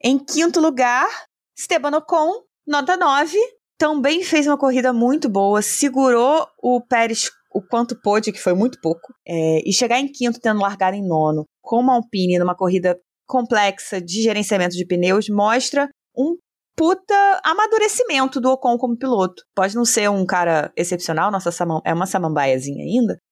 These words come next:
mas ele tá crescendo, ele continua evoluindo, e isso é muito importante pra Alpine. Lance Stroll,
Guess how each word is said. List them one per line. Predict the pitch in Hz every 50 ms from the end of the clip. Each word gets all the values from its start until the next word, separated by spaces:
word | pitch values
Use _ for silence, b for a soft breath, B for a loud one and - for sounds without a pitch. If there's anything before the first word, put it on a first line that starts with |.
| _ -
mas | 262 269 277 277 294 311 339 370 330 - - - - -
ele | - 208 226 233 285
tá | 277 - 330 311 330 359 381
crescendo, | 381 - 453 453 453 - 440 359 330 370 370
ele | 285 233 240
continua | - 247 233 - 262 262 262 269
evoluindo, | 269 262 277 294 330 320 277 233 240 240 233 220
e | 202 202
isso | 220 - -
é | 247
muito | 240 226 220 233 233 285
importante | 277 - 294 294 302 277 254 -
pra | - 285
Alpine. | 302 294 285 226 185 175 175 175 - _ _ _ _
Lance | - 302 370 370 370 - - -
Stroll, | - 285 226 190 175 170 170